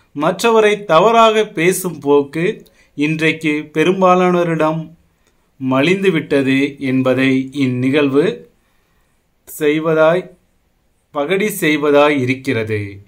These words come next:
இன்றைய நற்செய்தியில் யாரிடமும் நிறைவடையாத அல்லது திருப்தியடையாத பரிசேயர் கூட்டத்தை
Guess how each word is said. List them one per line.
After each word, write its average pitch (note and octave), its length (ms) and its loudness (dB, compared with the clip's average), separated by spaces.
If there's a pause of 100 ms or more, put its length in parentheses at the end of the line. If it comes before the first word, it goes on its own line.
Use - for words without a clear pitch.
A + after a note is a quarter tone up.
(360)
இன்றைய F3 400 0
நற்செய்தியில் F#3+ 920 0
யாரிடமும் G#3+ 960 2
நிறைவடையாத C#3+ 1000 2 (400)
அல்லது F3+ 600 2
திருப்தியடையாத G3 960 0
பரிசேயர் F#3 640 0
கூட்டத்தை C#3+ 720 -6